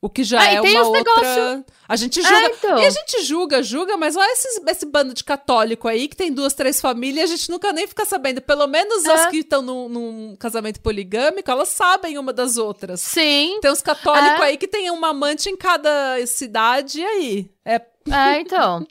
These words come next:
Speaker 2: Tem um, eu vi que tem um negócio assim também, nesse reality, quando morre, por exemplo, seu irmão mo-, o cara, o irmão do cara morre.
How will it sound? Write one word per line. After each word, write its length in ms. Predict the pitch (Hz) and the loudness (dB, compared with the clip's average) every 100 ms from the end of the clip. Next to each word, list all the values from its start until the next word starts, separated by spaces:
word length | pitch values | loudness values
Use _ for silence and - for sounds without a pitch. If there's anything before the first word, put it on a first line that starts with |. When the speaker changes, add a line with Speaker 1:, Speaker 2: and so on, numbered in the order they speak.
| - 359 294 - | -14 -12 -8 2
Speaker 2:
Tem 240 | 320 330 | 2 4
um, 180 | 311 349 | 2 4
eu 140 | 320 | 2
vi 100 | 277 | 2
que 60 | - | -2
tem 80 | 427 | 0
um 60 | |
negócio 340 | 403 427 392 - | 0 2 2 2
assim 220 | 440 427 | 0 0
também, 280 | 349 247 254 | 0 0 0
nesse 280 | 233 - 370 | 0 0 -2
reality, 680 | 330 233 220 311 330 - 233 | 0 4 4 2 -2 -4 -4
quando 300 | 262 254 262 | -2 -2 0
morre, 260 | 254 247 | 2 2
por 120 | 254 269 | 2 0
exemplo, 260 | 247 240 | 0 -4
seu 200 | - 285 | 0 0
irmão 300 | 294 285 277 | 2 2 0
mo-, 180 | 285 277 | 0 -2
o 80 | 233 | -2
cara, 400 | 277 247 202 190 | 2 4 4 4
o 60 | |
irmão 240 | 220 233 269 | 2 2 -2
do 100 | 311 | 0
cara 220 | 320 294 | 0 2
morre. 560 | 302 269 196 190 165 | 2 2 2 0 -6